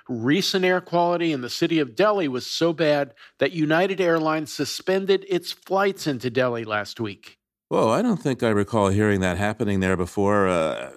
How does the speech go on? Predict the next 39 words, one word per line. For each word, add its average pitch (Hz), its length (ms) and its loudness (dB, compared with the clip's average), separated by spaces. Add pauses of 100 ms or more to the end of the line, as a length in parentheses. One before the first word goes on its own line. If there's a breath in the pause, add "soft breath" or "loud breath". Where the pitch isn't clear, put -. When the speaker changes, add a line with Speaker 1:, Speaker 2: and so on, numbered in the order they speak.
Speaker 2:
some 104 260 -4
kind 113 160 2
of 104 180 0
visibility 131 560 2
issue 156 200 0
for 151 120 -4
pilots? 151 540 0 (420)
Speaker 1:
No, 240 100 0
it's 208 120 -4
a 196 60 -2
safety 220 520 0
issue, 143 240 -2
yeah, 165 260 0
but 151 240 -6
not 196 240 0
for 196 100 -2
taking 165 400 -2
off 131 220 -2
and 120 100 -6
landing, 175 460 -2 (400 loud breath)
just 196 220 -4
for 202 140 2
breathing. 180 720 -2 (500 loud breath)
A 135 100 0
United 143 540 0
spokesperson 180 800 -2
cited 147 400 0
the 127 80 -8
public 156 340 -2
health 170 260 -2
emergency 156 640 -2
in 127 120 -4
Delhi 143 360 2
as 135 200 -10
the 120 120 0
reason 156 480 -2
for 151 140 -2
the 139 100 -4
suspension. 117 720 -6